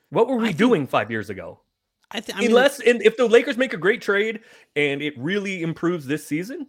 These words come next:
Speaker 1: that's a different co-, question. But if it doesn't change this season materially, there is certainly a world in which we go, "What the fuck were we advocating for back then? Now we suck and don't have the pick.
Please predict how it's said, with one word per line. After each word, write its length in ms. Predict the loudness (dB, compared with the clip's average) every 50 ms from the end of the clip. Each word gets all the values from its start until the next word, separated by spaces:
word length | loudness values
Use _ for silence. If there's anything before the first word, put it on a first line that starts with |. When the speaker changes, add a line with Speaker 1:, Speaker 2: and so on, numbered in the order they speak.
| _ -4
Speaker 1:
that's 160 | -4 -4 -4
a 60 | -4
different 240 | -6 -6 -6 -6 -6
co-, 100 | -8 -10
question. 560 | -10 -10 -10 -4 -4 -4 -4 -4 -10 -12 -12 _ _ _ -20 _ _ _ _ -4
But 160 | 0 0 0
if 60 | 2
it 140 | 0 2 4
doesn't 400 | 4 4 4 2 -4 -6 -6 _ _ _ _ _ _
change 480 | -8 -6 -4 -4 -4 -6 -8 -10 -18 _ _ _ _ _ _ -12
this 280 | -8 -8 -6 -6 -8 -10
season 400 | -6 -4 -4 -2 -2 -4 -4 -2
materially, 760 | -2 -4 -4 -4 -4 -2 -2 -2 -2 -2 -4 -4 -6 -10 -14 _ _ _ _ _ _ _ _ _ _ _ _ _ _ _ _ _ _ _ _ -20 _ _
there 160 | 0 0 2 2
is 180 | 0 -2 -4 -6
certainly 340 | -4 -2 -2 -2 0 -2
a 40 | 0
world 220 | 4 4 4 4 2
in 60 | -2
which 180 | -6 -8 -10 -10
we 80 | -6
go, 220 | -2 -2 -2 -4 _ _ _ _
"What 180 | -6 -6 -6 -4
the 60 | -6 -8
fuck 280 | -4 -4 -6 -4 -2
were 160 | -2 -2 -2
we 320 | -2 -4 -8 -8 -10 -12 _ -4
advocating 520 | -2 0 0 0 -2 -2 -2 -2 -2 -2 -2
for 180 | -4 -2 -2 0
back 220 | 0 -2 -2 -2 -4
then? 400 | -4 -2 -2 -4 -6 -10 -16 -20 _ _ _ _ _ _ _ _ _ -4
Now 200 | 2 4 4 4
we 160 | 4 0 -4
suck 340 | -4 0 4 4 4 4 2
and 100 | -2 0
don't 140 | 0 -2 -2
have 160 | -2 -4 -4
the 60 | -6
pick. 400 | -6 -4 -4 -4 -4 -6 -8 -20